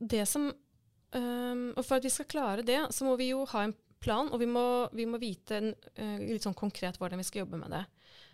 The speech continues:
Og det vi da gjør, er at, eh, nå, noen måneder nå, så har vi fokus på fundam-, så fundamentale verdier, i f-, fundamentet i organisasjonen, eller i en arbeidstakers, ehm,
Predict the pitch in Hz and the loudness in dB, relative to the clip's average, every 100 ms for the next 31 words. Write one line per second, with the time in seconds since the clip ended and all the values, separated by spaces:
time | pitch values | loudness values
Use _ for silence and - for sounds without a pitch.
0 | _ - 254 254 262 254 233 269 427 247 | _ 2 4 4 4 2 4 4 4 4
1 | 233 240 247 254 254 - - 208 196 208 | 2 0 0 0 0 -4 -4 -2 0 0
2 | 247 - 233 233 190 175 202 220 247 226 | -2 -2 -2 -2 -2 -2 -2 -2 -2 -4
3 | 220 190 196 - 226 233 - _ - - | -4 -6 -6 -2 0 0 -6 _ -20 -4
4 | 233 220 220 208 - _ _ - - 240 | -2 0 0 -4 -8 _ _ -20 -8 -4
5 | 226 220 214 233 220 226 - 170 156 202 | -4 -4 -2 0 0 0 -2 -2 0 -2
6 | 175 190 - - 214 - 226 226 175 165 | -2 -4 -6 -10 -8 -2 0 2 0 -2
7 | - 196 196 208 208 185 240 214 202 202 | -4 -2 -2 -2 -2 -2 -2 -2 -2 -2
8 | 208 208 - - - - 220 220 220 175 | -4 -6 -12 -20 -20 -10 -4 -2 0 -2
9 | 175 - 185 - 196 - - 196 190 190 | -4 -4 -6 -6 -4 -2 0 -2 -2 -4
10 | 185 185 185 185 | -4 -4 -4 -6